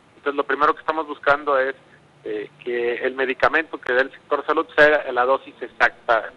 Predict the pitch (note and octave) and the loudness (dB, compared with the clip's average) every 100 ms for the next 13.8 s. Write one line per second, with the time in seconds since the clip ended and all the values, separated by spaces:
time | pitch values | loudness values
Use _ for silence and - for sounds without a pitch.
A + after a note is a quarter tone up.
0 | - A2 G#2+ G#2+ - A#2 A#2 A2 A#2+ A2+ | -2 0 0 -4 0 2 2 -2 -6 -6
1 | - G#2 - B2+ C3+ C3+ C3 C#3 D#3+ F#3 | -10 -10 4 4 4 2 0 0 0 2
2 | F3 F3 E3+ D#3+ C#3+ C#3 - G3 G#3 D#3+ | 4 4 2 0 0 -2 2 0 0 -8
3 | C3+ B2+ C3+ C#3 - D#3 C#3+ C#3+ C#3 C3+ | -6 -4 0 -2 -2 -4 -4 -10 -10 -16
4 | _ _ _ _ _ C3+ B2+ D3 - B2+ | _ _ _ _ _ -6 2 2 2 -8
5 | B2+ B2+ C#3 - C3 C3 A#2+ - A#2+ C#3 | -6 -6 -6 -4 0 0 0 2 2 2
6 | - - - - B2+ B2 A2+ A2+ A#2 - | -4 -20 -8 4 6 6 4 0 -8 -8
7 | C3+ C3 B2 - A#2 A2+ - C3 B2 G#2 | -6 -6 -8 -8 -8 -12 -8 -2 -2 -4
8 | F#2 - G2+ G2 F#2+ G#2+ - - A#2+ C3 | -12 -14 -12 -10 -10 -10 -8 0 2 2
9 | B2 B2+ C#3+ - B2 G#2+ G#2 A#2 B2 - | 6 6 6 0 -2 -2 -10 -10 -10 -8
10 | A2+ - B2 D3 D3+ B2 - _ - D#3+ | -8 -8 0 4 4 2 -4 _ 2 4
11 | D#3+ D#3 D3+ D#3+ A3 C4 G#3 F#3+ D#3+ F3+ | 4 2 -2 -2 -4 -6 -10 -10 -8 -8
12 | F#3 - G3 F3 C#3+ - F3+ F#3 D#3 D3 | -10 -2 0 0 -8 -10 -10 -10 -10 -4
13 | D3 E3 E3+ D#3+ D3+ E3+ E3 | -2 -2 -4 -8 -6 -4 -4